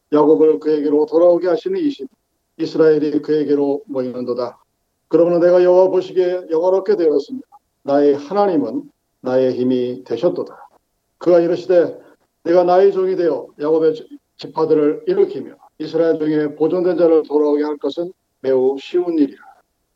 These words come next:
내가 또 너를 이방의 빛으로 삼아 나의 구원을 베풀어서 땅 끝까지 일으키리라."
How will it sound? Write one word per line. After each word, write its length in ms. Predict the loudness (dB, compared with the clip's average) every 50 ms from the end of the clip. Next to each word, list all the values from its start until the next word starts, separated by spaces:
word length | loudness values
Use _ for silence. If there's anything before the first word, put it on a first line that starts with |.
| _ _ -2
내가 300 | 2 4 6 6 4 2
또 80 | 0 0
너를 400 | 2 2 2 2 0 -2 -4 -6
이방의 540 | -2 0 0 2 2 0 0 -2 -4 -6 -6
빛으로 340 | -10 -12 -6 -2 0 0 0
삼아 360 | -2 -6 -12 -12 -12 -14 -14 _ _ _ _ _ -6
나의 340 | -2 0 2 2 2 0 0
구원을 360 | 0 2 2 4 2 2 0
베풀어서 680 | -2 -6 -4 0 2 2 2 2 2 0 -2 -2 -2 -6 -12 _ _ _ -8
땅 240 | -6 -4 -4 -6
끝까지 680 | -6 -8 -8 -4 0 2 2 4 4 2 2 0 -4 -6
일으키리라." 520 | -6 -2 -2 -2 -4 -6 -14 -16 -16 -16